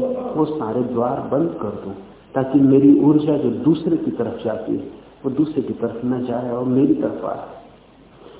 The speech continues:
हम बोलते हैं दूसरे से संबंधित होने के लिए, वाणी दूसरे से एक संबंध, भाषा एक सेतु है।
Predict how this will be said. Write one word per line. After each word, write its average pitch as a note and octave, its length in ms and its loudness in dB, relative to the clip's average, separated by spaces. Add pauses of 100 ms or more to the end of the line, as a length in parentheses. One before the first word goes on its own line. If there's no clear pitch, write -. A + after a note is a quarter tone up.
(760)
हम E3 380 -2
बोलते C#3 420 6
हैं - 1080 -10
दूसरे B3 340 4
से C3 180 0
संबंधित A2+ 640 0
होने A2 200 -4
के G#2+ 160 -8
लिए, - 220 -8 (640)
वाणी C#3+ 420 8 (540)
दूसरे D#3 360 4
से - 220 -2
एक - 220 -4
संबंध, F#3 420 0 (1120)
भाषा B2+ 420 -2 (400)
एक D3+ 300 0
सेतु G3+ 380 6
है। - 300 -6